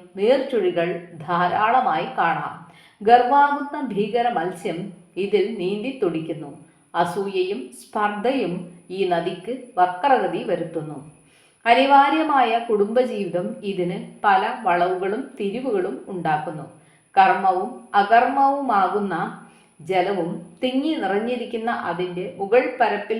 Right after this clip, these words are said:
കൂടി ഉണങ്ങിയ ഇലകളും മറ്റ്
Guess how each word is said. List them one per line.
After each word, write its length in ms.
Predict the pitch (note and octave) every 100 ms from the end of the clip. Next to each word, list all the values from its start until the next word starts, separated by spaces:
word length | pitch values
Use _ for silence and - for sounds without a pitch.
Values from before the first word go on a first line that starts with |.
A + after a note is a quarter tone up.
| A3
കൂടി 260 | A3 G3+ A3+ - - F#3+
ഉണങ്ങിയ 500 | G3+ A3 A3+ A3+ B3 C4 - - - _
ഇലകളും 480 | G3 G#3+ A3 A3+ A#3+ - - - G3+
മറ്റ് 320 | G#3 - C#4